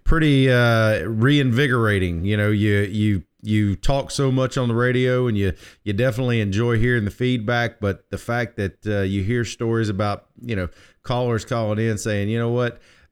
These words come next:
What you said really does impact me and my family, and thank you for covering it, because I have not heard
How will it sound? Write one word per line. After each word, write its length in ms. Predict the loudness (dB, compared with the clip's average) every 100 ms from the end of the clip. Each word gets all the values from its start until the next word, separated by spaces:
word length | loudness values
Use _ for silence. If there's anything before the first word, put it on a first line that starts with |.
| _ -16
What 380 | -6 -2 0 0
you 300 | 2 2 0
said 360 | 0 0 0
really 540 | 0 0 2 2 0 0
does 320 | -2 -2 -2
impact 540 | -4 -4 -2 -4 -4
me 200 | -4 -4
and 80 | -2
my 140 | -4
family, 460 | -4 -4 -4 -2 -4
and 140 | -4
thank 360 | -6 -4 -4 -4
you 100 | -6
for 160 | -6 -8
covering 420 | -4 -4 -4 -4
it, 140 | -6
because 280 | -8 -6 -4
I 180 | -4 -4
have 120 | -4
not 300 | -4 -6 -6
heard 180 | -6